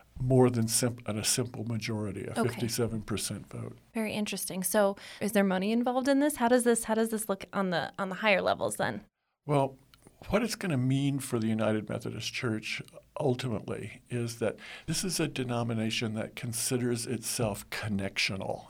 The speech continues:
Speaker 1: Uh, that is, that, that no congregation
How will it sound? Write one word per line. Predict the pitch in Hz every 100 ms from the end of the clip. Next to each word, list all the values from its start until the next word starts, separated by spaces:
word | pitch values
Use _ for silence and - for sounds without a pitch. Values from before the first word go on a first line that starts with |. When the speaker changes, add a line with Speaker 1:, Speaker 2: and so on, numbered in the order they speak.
| -
Speaker 1:
Uh, | 117 110
that | - 110 110
is, | 110 104 98
that, | - 101 - - - -
that | 120 120
no | 135 127 135 131 - -
congregation | - 120 107 117 117 113 110 113 107